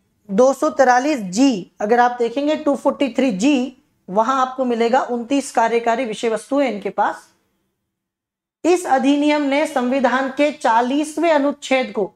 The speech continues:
व्यावहारिक रूप दिया। अभी तक जो अनुच्छेद संविधान में सिर्फ नाम का था, बस कोई वैल्यू नहीं थी ज्यादा,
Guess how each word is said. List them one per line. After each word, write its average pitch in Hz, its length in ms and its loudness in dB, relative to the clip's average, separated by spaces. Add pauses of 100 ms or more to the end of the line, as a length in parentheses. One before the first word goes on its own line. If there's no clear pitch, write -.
व्यावहारिक 220 800 0
रूप 208 280 0
दिया। 160 140 -10 (2250)
अभी 247 280 4
तक 311 280 0 (220)
जो 254 200 4
अनुच्छेद 269 800 0
संविधान 240 520 0
में 269 120 -2
सिर्फ 269 300 -6
नाम 240 380 2
का 269 140 2
था, 233 160 0
बस 214 200 -4
कोई 277 240 0
वैल्यू 233 400 2
नहीं 311 160 0
थी 240 120 -6
ज्यादा, 147 240 -6